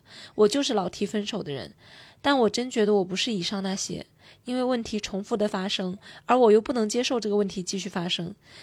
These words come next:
每次提都是真的想分，最后没分大概就是舍不得吧，或者觉得不该那么对他。但是没分之后的感受绝对不是一种撒娇或者威胁得逞之后的快感，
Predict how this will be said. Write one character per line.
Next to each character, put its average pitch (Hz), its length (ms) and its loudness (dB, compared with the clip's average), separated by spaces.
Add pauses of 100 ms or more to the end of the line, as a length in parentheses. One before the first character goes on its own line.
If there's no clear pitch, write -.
(120)
每 214 140 4
次 233 160 0
提 202 300 -4
都 233 140 2
是 240 120 -2
真 254 180 -6
的 269 60 -2
想 - 260 -2
分， 185 300 -6 (680)
最 269 180 4
后 220 360 0 (580)
没 220 220 2
分 262 180 -2
大 269 120 2
概 220 120 0
就 214 140 -2
是 214 120 -2
舍 196 240 0
不 - 140 -8
得 170 180 -2
吧， - 200 -8 (340)
或 247 140 2
者 214 100 6
觉 202 140 2
得 202 80 -2
不 - 80 -10
该 226 160 4
那 240 80 -4
么 226 100 -2
对 214 200 2
他。 - 240 -10 (560)
但 247 180 2
是 208 260 2
没 208 200 2
分 254 220 -2
之 269 100 0
后 254 140 2
的 226 80 2
感 196 180 0
受 208 160 0
绝 202 160 2
对 226 140 2
不 208 140 -4
是 220 120 0
一 220 60 -4
种 190 160 -4
撒 208 260 -2
娇 220 220 0
或 220 160 -4
者 190 140 -4
威 233 120 6
胁 220 160 0
得 196 160 -2
逞 202 200 -6
之 214 120 -2
后 220 120 -2
的 220 80 -4
快 226 260 -4
感， - 220 -8